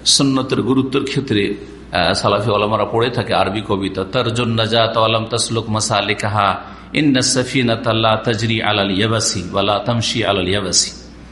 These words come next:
তারজুন নাজাত, তুমি পরিত্রাণ তো চাও,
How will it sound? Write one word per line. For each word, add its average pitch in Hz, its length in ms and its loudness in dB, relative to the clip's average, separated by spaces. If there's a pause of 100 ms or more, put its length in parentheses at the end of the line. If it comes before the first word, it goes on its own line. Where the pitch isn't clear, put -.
(220)
তারজুন 123 360 2
নাজাত, 98 500 -2 (720)
তুমি 156 140 2
পরিত্রাণ 139 540 2
তো 123 120 0
চাও, 98 440 0